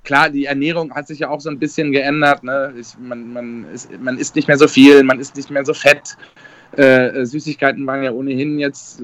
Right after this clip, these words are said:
seit CrossFit, hatte ich keinen Bock mehr drauf. Knabberkram, bla, Bums, was ich früher alles in mich reingeschaufelt, alles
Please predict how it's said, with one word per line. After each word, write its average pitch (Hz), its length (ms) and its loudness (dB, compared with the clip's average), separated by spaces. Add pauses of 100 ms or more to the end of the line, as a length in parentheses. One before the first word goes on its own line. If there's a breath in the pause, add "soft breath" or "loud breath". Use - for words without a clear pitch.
seit 131 300 -2
CrossFit, 139 600 -4 (760)
hatte 131 140 -10
ich 135 100 -12
keinen 135 180 4
Bock 135 180 0
mehr 135 120 4
drauf. 123 460 2 (340 soft breath)
Knabberkram, 131 640 2
bla, 123 200 0
Bums, 135 260 -6
was 131 100 -4
ich 131 100 -10
früher 175 240 0
alles 165 300 -4
in 160 140 -10
mich 139 120 -10
reingeschaufelt, 147 540 -6
alles 131 480 -8